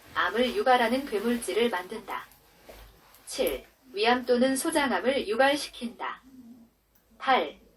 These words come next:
혈액암 유발물질을 만든다. 구. 면역 시스템을 파괴한다. 십. 기억력을 감퇴시키고 집중력이 떨어지게 하며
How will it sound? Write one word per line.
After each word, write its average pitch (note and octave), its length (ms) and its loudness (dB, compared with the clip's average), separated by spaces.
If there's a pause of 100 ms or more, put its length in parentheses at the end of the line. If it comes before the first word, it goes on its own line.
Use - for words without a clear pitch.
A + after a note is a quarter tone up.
(120)
혈액암 D4+ 520 4
유발물질을 B3+ 800 4
만든다. F#3 640 -6 (1000)
구. F#3+ 280 -2 (260)
면역 A3+ 360 2
시스템을 C#4 560 -2
파괴한다. D4+ 720 -2 (1000)
십. - 320 -6
기억력을 C#4 540 2
감퇴시키고 A#3 920 0
집중력이 C4 640 -2
떨어지게 E4 480 2
하며 G#3+ 440 0